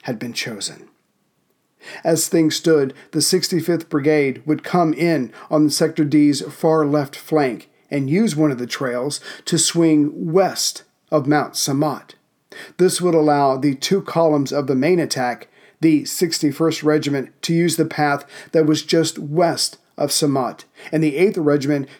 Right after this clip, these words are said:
to use the path that was just east of the height. Either way, having been rested and well fed, the various attacking units were expected to make good speed, surrounding Samat to use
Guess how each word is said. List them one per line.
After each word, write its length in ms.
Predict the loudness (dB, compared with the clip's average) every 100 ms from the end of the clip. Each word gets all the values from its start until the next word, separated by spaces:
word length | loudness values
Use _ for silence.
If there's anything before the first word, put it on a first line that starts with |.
| -4
to 120 | 0
use 240 | 2 0
the 120 | 0
path 420 | -2 -2 -2 -2 -2
that 140 | -2
was 180 | -2 -2
just 400 | 0 0 -2 -12 -6
east 440 | -4 -2 -4 -6 -14 _ _ _
of 160 | -6 -6
the 80 |
height. 420 | -8 -8 -10 -12 -20 _ _ _ -16 -10 0
Either 300 | 2 4 4
way, 440 | 4 2 0 -6 -10
having 360 | -2 2 4 4
been 200 | 2 0
rested 480 | 0 0 0 0 2
and 180 | 2 0
well 200 | -4 -6
fed, 480 | 0 2 2 -2 -10 _ -20 -6 0
the 100 | 2
various 480 | 2 4 4 2
attacking 500 | -2 -2 -2 0 2
units 440 | 4 4 2 -2 -12 -16 _
were 120 | 0
expected 580 | 0 0 0 0 0 -4
to 120 | -2
make 480 | 0 0 -2 -6 -4
good 220 | 0 0
speed, 520 | -2 0 2 2 -4 -14 _ _
surrounding 580 | -4 0 2 2 2 0
Samat 560 | 0 0 2 0 -4 -18 _ -4
to 120 | 0
use 420 | 2 4 2 0